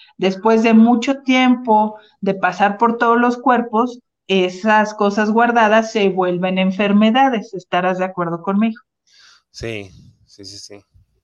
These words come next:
Speaker 1: Llega la enfermedad, que es como el grito desesperado del cuerpo de decir, "Oye, escucha, aquí tienes algo guardado que lo estás ignore y ignore, y esta es la única forma".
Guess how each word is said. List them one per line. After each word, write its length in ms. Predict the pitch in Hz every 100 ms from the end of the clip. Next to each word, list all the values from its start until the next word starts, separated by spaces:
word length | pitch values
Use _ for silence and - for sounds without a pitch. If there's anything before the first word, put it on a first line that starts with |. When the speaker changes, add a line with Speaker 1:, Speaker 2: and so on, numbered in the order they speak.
| _ _ _ _ 196
Speaker 1:
Llega 340 | 262 262 285
la 60 | 294
enfermedad, 720 | 277 294 277 285 285 240 -
que 100 | 247
es 100 | 240
como 220 | 254 247
el 120 | 240
grito 380 | 196 226 220 240
desesperado 800 | 240 226 233 226 226 226 220 214
del 200 | 208 208
cuerpo 340 | 208 208 208 226
de 120 | 208
decir, 320 | 196 220 214 -
"Oye, 480 | 254 285 285 277
escucha, 720 | 220 220 - 262 311 302 269 233
aquí 220 | 208 220
tienes 480 | - 302 311 311 -
algo 440 | 311 311 320 311 311
guardado 800 | 294 285 277 285 320 320 294 226
que 140 | 233
lo 140 | 226
estás 360 | 226 226 269 269
ignore 460 | 294 269 269 277 285
y 140 | 277
ignore, 460 | 269 262 269 294 254
y 120 | 240
esta 220 | 262 294
es 60 | 269
la 200 | 269 262
única 360 | 269 269 269
forma". 500 | - 262 269 247 196